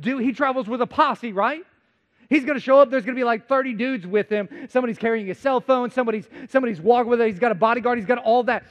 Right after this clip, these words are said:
It'd be the same thing in David's day. That, like, the, for him to show up by himself, he's like, "Man, this ain't right. This isn't right." The priest knows it. He's like, "Man, this isn't right." He continues on. David answered Ahimelech the priest,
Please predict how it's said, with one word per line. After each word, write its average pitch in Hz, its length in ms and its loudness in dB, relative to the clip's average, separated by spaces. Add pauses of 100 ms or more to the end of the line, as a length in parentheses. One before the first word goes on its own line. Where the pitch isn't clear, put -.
(120)
It'd 269 160 -4
be 320 80 0
the 277 220 -4
same 269 240 -8
thing 262 160 -8
in 226 60 -6
David's 247 260 -4
day. 214 140 -2
That, 220 180 -2
like, 220 160 0 (320)
the, 208 340 0
for 240 140 0
him 302 160 -4
to 294 80 -6
show 285 220 4
up 254 60 2
by 262 120 2
himself, 254 260 -2
he's 233 160 -4
like, 208 180 -2
"Man, 202 160 -4
this 214 160 -4
ain't 233 160 -4
right. 247 320 -4 (1400)
This 214 180 -4
isn't 254 240 -2
right." 269 360 0 (480)
The 196 80 -2
priest 262 280 -4
knows 262 260 2
it. 233 60 0
He's 214 120 -4
like, 240 160 0
"Man, 226 180 -6
this 233 160 -6
isn't 262 180 -4
right." 262 320 -4 (380)
He 156 60 -20
continues 226 400 -4
on. 233 200 -2 (340)
David 285 300 2
answered 247 380 -6
Ahimelech 220 480 -2
the 214 80 -8
priest, 214 420 -6